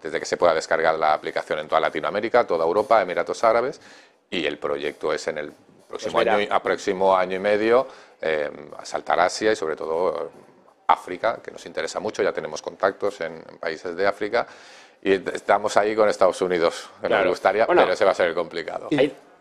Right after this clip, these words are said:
Speaker 3: y
Speaker 2: dime,
Speaker 3: fíjate,
Speaker 2: Pau.
Speaker 3: has comentado una cosa muy interesante, que es nuestro modelo comercial, ¿no? Ahora venimos de esta semana del Meta World Congress, que, por cierto, muy recomendable,
Speaker 2: Mañana,
Speaker 3: está aquí en
Speaker 2: mañana
Speaker 3: Madrid,
Speaker 2: estaremos ahí.
Speaker 3: mañana.
Speaker 1: Esperamos.
Speaker 3: Em,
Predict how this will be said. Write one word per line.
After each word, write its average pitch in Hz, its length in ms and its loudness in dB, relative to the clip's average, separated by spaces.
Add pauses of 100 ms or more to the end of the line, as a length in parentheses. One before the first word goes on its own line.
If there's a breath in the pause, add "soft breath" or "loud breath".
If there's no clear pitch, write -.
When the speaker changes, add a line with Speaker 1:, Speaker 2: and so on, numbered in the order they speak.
(200)
Speaker 3:
y - 20 -16
Speaker 2:
dime, 117 100 0
Speaker 3:
fíjate, 170 220 4
Speaker 2:
Pau. 196 120 4
Speaker 3:
has - 80 0
comentado 165 240 4
una 156 140 4
cosa 147 160 2
muy 143 200 6
interesante, 143 560 2
que 131 100 -4
es - 120 -6
nuestro 139 400 0
modelo 123 260 2
comercial, 120 540 0
¿no? 156 160 2
Ahora 131 160 6
venimos 131 400 2
de 107 160 -6
esta 123 180 0
semana 143 400 4
del 135 180 4
Meta 131 200 0
World 123 180 6
Congress, 175 420 4
que, 139 100 0
por - 160 -4
cierto, 123 420 2
muy 135 220 4
recomendable, 135 560 4
Speaker 2:
Mañana, 135 140 4
Speaker 3:
está - 60 6
aquí 147 120 6
en 135 100 8
Speaker 2:
mañana 135 60 8
Speaker 3:
Madrid, 131 120 6 (200)
Speaker 2:
estaremos 120 100 2
ahí. 151 140 8
Speaker 3:
mañana. 143 400 4
Speaker 1:
Esperamos. 87 500 0
Speaker 3:
Em, 139 420 4